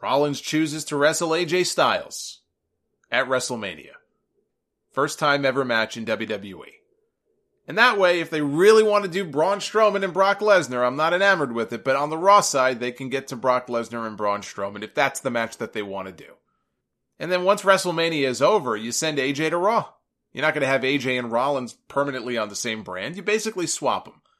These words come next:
Rollins goes to SmackDown, becomes the champion, and then post-Mania, A J goes to Raw. That also works. So I think the match, uh, at the end of the day, I think they're gonna go with the safe choice. They're gonna go with the obvious choice.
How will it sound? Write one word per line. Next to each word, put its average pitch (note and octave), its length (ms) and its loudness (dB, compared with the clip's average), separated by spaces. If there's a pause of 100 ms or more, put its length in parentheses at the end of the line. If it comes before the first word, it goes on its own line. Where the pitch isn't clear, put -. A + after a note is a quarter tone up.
(280)
Rollins C#3 400 0
goes B2+ 220 0
to A#2 60 -6
SmackDown, G3+ 560 0
becomes B2+ 300 -4
the A#2 60 -10
champion, F3+ 520 -2
and C3+ 100 -6
then B2+ 140 -4
post-Mania, D3 680 -4
A C#3 140 0
J B2 180 -4
goes A2 240 -4
to - 80 -14
Raw. F2 180 -14 (560)
That F#3 160 2
also C#3+ 340 2
works. - 480 -14 (840)
So C3+ 400 2
I D#3+ 160 6
think G3 300 -2
the E3+ 60 -2
match, D3+ 680 -2
uh, A#2+ 340 4
at B2 120 -2
the C#3+ 80 -2
end E3 120 -2
of C#3+ 60 -2
the C3 60 -4
day, A#2+ 260 2
I A2+ 60 2
think C#3 400 -8 (320)
they're C#3+ 180 0
gonna D3 140 0
go C3+ 160 4
with B2+ 120 -2
the B2 60 -8
safe D3 300 -2
choice. C3 400 0
They're C3 100 -4
gonna B2 180 -6
go A#2 100 -4
with G#2+ 100 -6
the G#2+ 100 -2
obvious A#2+ 400 2
choice. G#2+ 560 -6